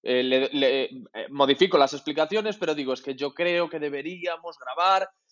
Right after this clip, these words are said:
Y a la segunda ya veo que él no, no qui-, no quiere, aunque no lo diga de forma tangible, y entonces le digo, "Vale, no hay, no hay más que hablar, tío. Muchas gracias y perdona". Y poco después hago, pues,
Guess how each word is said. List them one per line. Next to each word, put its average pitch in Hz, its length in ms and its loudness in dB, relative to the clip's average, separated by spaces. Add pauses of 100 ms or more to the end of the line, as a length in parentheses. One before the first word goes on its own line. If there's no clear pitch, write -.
(160)
Y 143 120 2
a 143 80 8
la 139 120 4
segunda 170 540 -4
ya 170 180 2
veo 165 360 -2
que 139 320 -2
él 123 220 -6
no, 120 440 -8
no 135 180 -8
qui-, 165 280 -14
no 139 180 -2
quiere, 185 460 2
aunque 131 260 -10
no 123 100 -6
lo 135 120 0
diga 131 220 0
de 117 100 -4
forma 127 340 -4 (520)
tangible, 165 600 0 (320)
y 160 100 4
entonces 143 280 2
le 147 80 4
digo, 127 220 0
"Vale, 135 260 4
no 143 100 -4
hay, 151 160 -2
no 139 100 -8
hay 156 60 -4
más 165 180 -4
que - 80 -6
hablar, 123 320 -2
tío. 120 260 -6
Muchas 143 320 -2
gracias 214 640 0
y 120 320 -16
perdona". 117 360 -10 (540)
Y 139 540 2
poco 165 220 4
después 196 580 0
hago, 131 640 -2
pues, - 340 -16